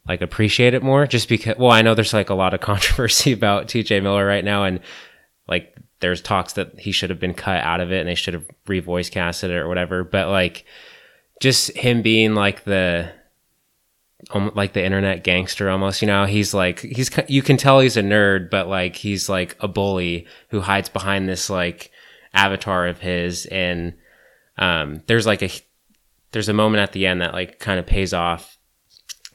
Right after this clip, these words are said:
for his character, and then also just, like, video game culture when you, like,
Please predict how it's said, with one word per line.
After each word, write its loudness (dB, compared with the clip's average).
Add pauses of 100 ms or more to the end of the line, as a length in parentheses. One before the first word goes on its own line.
for -4
his 0
character, -4
and -2
then 2
also 0 (480)
just, -4
like, -4 (220)
video 0
game -2
culture -6
when -4
you, -6 (800)
like, -10